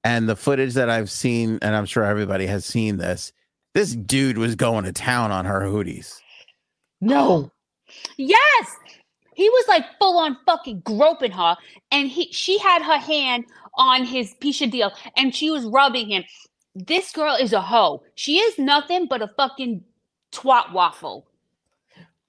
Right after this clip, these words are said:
Speaker 2: I
Speaker 1: But
Speaker 2: wanna see
Speaker 1: that's
Speaker 2: the picture of her rubbing his penis.
Speaker 3: It's a video.
Speaker 1: It's,
Speaker 3: You
Speaker 1: like,
Speaker 3: can go
Speaker 1: everywhere.
Speaker 3: see it. And
Speaker 1: Yeah.
Speaker 3: he's, like, groping her. First of all, her t-, her, her titties look fake. Okay?
Speaker 2: Oh, let's see.
Speaker 3: Um,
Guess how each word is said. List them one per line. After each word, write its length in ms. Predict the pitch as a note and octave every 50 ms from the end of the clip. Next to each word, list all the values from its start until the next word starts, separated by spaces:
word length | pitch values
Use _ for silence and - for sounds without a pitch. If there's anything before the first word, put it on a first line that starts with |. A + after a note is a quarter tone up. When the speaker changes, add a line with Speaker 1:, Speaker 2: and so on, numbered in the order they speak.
| _ -
Speaker 2:
I 80 | B3 C#4+
Speaker 1:
But 80 | D4+
Speaker 2:
wanna 160 | - - -
see 140 | - - C4+
Speaker 1:
that's 40 | A3
Speaker 2:
the 60 | C4
picture 320 | - D#4+ A#3+ - - A#3+ A3
of 80 | A3 G#3
her 280 | A3 G3 F#3 F3 - - _ _ _ _ _ _ _ _ E3
rubbing 260 | F#3 F#3 F3 F3+ F3
his 180 | E3+ D#3+ D3 -
penis. 260 | - E3 D3 - -
Speaker 3:
It's 180 | D#4+ G4 - -
a 300 | A4 G#4 D4+ G#3 G3 -
video. 680 | G4+ G#4 A4+ B4 A#4+ A#4 G4 D4 A#3 G#3 G3 F#3 F3 - - - A1 D#2 G#2
Speaker 1:
It's, 80 | G#2 -
Speaker 3:
You 80 | -
Speaker 1:
like, 140 | - G2 -
Speaker 3:
can 120 | F2+ F2
go 80 | - - F#4
Speaker 1:
everywhere. 200 | E2+ E2 E2 -
Speaker 3:
see 120 | - F4 F#4 A4 B4
it. 180 | E4 A#3 F#3 - - - - - -
And 100 | C#4 B3
Speaker 1:
Yeah. 80 | -
Speaker 3:
he's, 140 | F4 F#4 F4+
like, 160 | F#4 E4+ C4
groping 380 | - A#3 C#4 C#4+ D#4+ - D#4 A#3
her. 40 | - - - _ _
First 200 | - F#4 F#4+ F#4 F#4
of 80 | D#4
all, 120 | D4 C#4+ C4
her 140 | C4+ C#4 C4+ -
t-, 120 | - - - - -
her, 280 | - A#3 B3 C#4+ D4+ - _ _ _ _ _ _ - -
her 120 | A#3 G#3+
titties 380 | A3 - - A#3 G#3 A3+ G#3 F#3+
look 200 | F#3+ F#3 - _
fake. 320 | - - - - - _ _ _ _ _ _ _ _ _ _ _ _ _ _ _ _ _ -
Okay? 240 | F#3 - A3 A#3+ D4 - - _ _ _ _ _ _ _ _ _ _ _ _ _ _ _ _ - - - _ _ _ _ _ _ _ _ -
Speaker 2:
Oh, 60 | G#3
let's 340 | G#3+ A3+ G3+ F#3+ F#3+ F#3+ F#3+
see. 80 | F#3+ F#3+
Speaker 3:
Um, 140 | F#3 F3+ F3